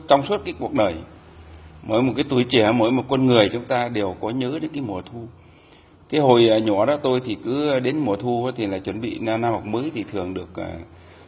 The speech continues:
bố mẹ này dẫn ra chợ để mua những cái cặp sách,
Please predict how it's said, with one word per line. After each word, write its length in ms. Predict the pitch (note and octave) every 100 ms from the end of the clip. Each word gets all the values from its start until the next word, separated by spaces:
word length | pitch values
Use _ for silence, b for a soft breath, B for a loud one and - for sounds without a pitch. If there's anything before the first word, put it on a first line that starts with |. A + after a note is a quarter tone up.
| -
bố 160 | A2
mẹ 300 | C#3 C#3 -
này 200 | G2+ F#2+
dẫn 220 | F#2 F#2+ A#2
ra 100 | B2
chợ 280 | B2 F2 F#2
để 80 | G#2
mua 220 | A#2 A#2
những 140 | G#2+
cái 100 | C3+ C3
cặp 140 | C#3 - -
sách, 180 | D#3